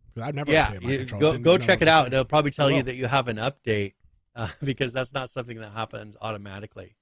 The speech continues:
Speaker 1: Weird.
Speaker 2: Um, now, remember that Family and Friends Pass that they were
Speaker 1: We've been
Speaker 2: promoting?
Speaker 1: waiting on it,
Speaker 2: That I've
Speaker 1: yeah.
Speaker 2: been waiting, waiting to come out. Well, they,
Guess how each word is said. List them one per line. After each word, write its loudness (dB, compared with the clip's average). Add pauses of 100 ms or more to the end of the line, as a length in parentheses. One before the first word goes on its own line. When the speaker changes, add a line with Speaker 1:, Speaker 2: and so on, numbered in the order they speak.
(240)
Speaker 1:
Weird. -8
Speaker 2:
Um, 2 (340)
now, 0 (360)
remember 0
that 2
Family -2
and -8
Friends -2
Pass 2
that -4
they 2
were 0
Speaker 1:
We've -14
been -20
Speaker 2:
promoting? 2
Speaker 1:
waiting -4
on -10
it, -8
Speaker 2:
That -2
I've 0
Speaker 1:
yeah. 0
Speaker 2:
been -8
waiting, -2 (520)
waiting 4
to -18
come -4
out. 0
Well, 0
they, 0